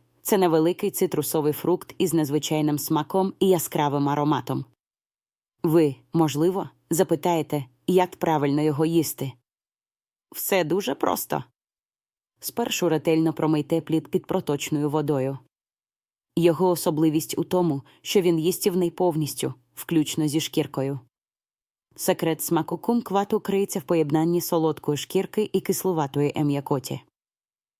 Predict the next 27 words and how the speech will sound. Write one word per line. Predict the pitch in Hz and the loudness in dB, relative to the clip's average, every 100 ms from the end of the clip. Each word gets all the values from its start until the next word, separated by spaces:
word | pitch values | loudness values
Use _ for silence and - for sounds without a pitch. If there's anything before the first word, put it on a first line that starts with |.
| _ - | _ -12
Спробуйте | - 190 208 185 180 165 | -4 2 2 2 0 -2
його | 156 165 | 0 -2
просто | - 165 - 156 | 0 -2 0 -2
так, | - 165 - - _ | 0 -2 -4 -18 _
цілком, | - 170 156 160 165 165 _ - | -4 -2 0 2 0 0 _ -4
або | 175 165 | 0 2
розріжте | 160 139 170 - 175 | 2 2 0 0 0
на | 156 | 0
половинки, | - 151 147 175 170 185 - _ | 2 0 2 0 -2 -6 -6 _
щоб | - 214 160 | -4 -2 0
видалити | 139 165 180 180 180 | 2 2 2 0 -2
кісточки. | - 147 156 147 - 139 - _ _ _ _ _ _ _ _ _ | -2 -2 -2 -4 -4 -6 -8 _ _ _ _ _ _ _ _ _
До | 160 170 | 2 4
речі, | 190 214 - 139 - _ - | 4 0 -2 -4 -6 _ -6
ці | - | -2
кісточки | 220 190 - 175 - 165 | 0 0 0 -2 0 2
не | 156 | 2
шкідливі, | - 170 147 165 147 139 - _ - | 0 0 2 2 2 -2 -6 _ 0
але | 170 165 | 4 4
якщо | 156 - 165 | 2 0 2
вам | 151 147 | 2 2
так | 160 147 | 0 0
зручніше, | 156 - 196 - 180 - _ - | -2 -2 -2 -2 -4 -8 _ 0
можете | 170 170 160 160 | 2 4 2 2
їх | 156 151 - | 2 0 0
не | 165 | 0
їсти. | 151 147 - 139 | 2 0 -2 -8